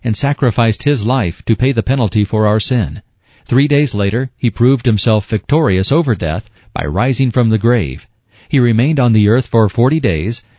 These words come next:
and was witnessed by thousands before ascending to heaven. Romans four, verse twenty-five says, "He was delivered over to death for our sins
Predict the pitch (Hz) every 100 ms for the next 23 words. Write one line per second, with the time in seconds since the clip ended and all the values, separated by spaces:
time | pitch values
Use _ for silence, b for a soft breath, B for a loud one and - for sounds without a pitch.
0 | b 120 117 95 127 143 135 - 117 113
1 | - 147 139 90 69 - 113 123 123 110
2 | 139 113 90 82 104 107 85 60 _ _
3 | - 135 160 135 - 156 135 90 110 -
4 | 131 120 101 113 95 82 110 92 90 -
5 | _ - 135 135 110 117 131 139 82 101
6 | 113 120 117 101 123 80 - 113 110 120
7 | 143 143 131 64 76